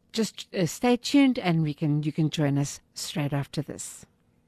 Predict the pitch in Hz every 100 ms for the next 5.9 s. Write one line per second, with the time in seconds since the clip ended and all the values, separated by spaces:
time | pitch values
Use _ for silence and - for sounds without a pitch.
0 | _ _ _ _ 370 381 339 285 311 254
1 | 254 262 262 - 190 190 - 208 196 202
2 | 202 208 202 175 165 160 165 - 196 208
3 | 202 190 180 180 185 185 180 175 170 165
4 | 170 180 170 165 156 165 151 - 170 165
5 | 160 143 139 123 - 233 285 311